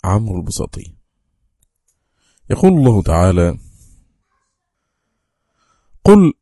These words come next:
لهم أتتبعون ذلك ولو جئتكم بأهدى مما وجدتم عليه آباءكم قالوا إنا بما أرسلتم به أنت ومن قبلك كافرون." قال تعالى تخويفا لهم: "فانتقمنا منهم"،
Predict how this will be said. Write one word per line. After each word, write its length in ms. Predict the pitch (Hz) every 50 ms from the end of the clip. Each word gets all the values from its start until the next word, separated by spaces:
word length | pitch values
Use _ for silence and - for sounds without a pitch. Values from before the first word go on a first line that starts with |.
| _ _ _ -
لهم 360 | 156 147 120 95 80 73 76 - - - _ _ _ _ _ _ - _ _ _ -
أتتبعون 840 | 156 180 196 170 - - 196 185 - 175 120 104 104 113 139 135 101
ذلك 580 | 85 80 117 127 117 98 95 - 92 80 71 - - _ _ _ _ -
ولو 220 | 104 117 127 151
جئتكم 440 | 135 123 104 - - - - 120 104
بأهدى 400 | 82 82 98 113 120 80 82 82 - - _ _ _ _ _ _ _ _ _ _ _ _ _
مما 220 | - 175 196 185 151
وجدتم 440 | 113 104 101 143 160 - 117 104 98
عليه 280 | 104 127 143 123 113 -
آباءكم 560 | 104 104 95 107 92 - - 165 139 110 95 - - - _ _ _ _ _ _ _ _ -
قالوا 380 | 196 196 202 190 185 170 - - -
إنا 260 | 165 196 190 160 139 131
بما 240 | 127 160 156 135
أرسلتم 520 | 107 71 98 - - 131 107 - 101 95 95
به 320 | 104 113 113 120 110 104 - _ _ _ _ _ _ _ _ _ _ _ _ _ _ - -
أنت 220 | 143 165 165 139 123
ومن 360 | 107 107 101 107 131 147 143
قبلك 600 | - - 104 101 101 110 110 - 117 113 - -
كافرون." 840 | - 135 135 127 104 104 101 95 98 98 92 92 95 101 101 82 69 - - - _ _ _ _ _ _ _ _ -
قال 220 | - 170 151 113
تعالى 280 | - 85 85 90 90 85
تخويفا 400 | - 82 - 107 110 - - 98
لهم: 360 | 82 95 104 104 101 90 85 - - _ _ _ _ _ _ _ _ _ _ _ _ _ _ _ _
"فانتقمنا 600 | - - 208 190 170 160 - 175 180 175 170 160
منهم"، 320 | 160 180 165 127 101 -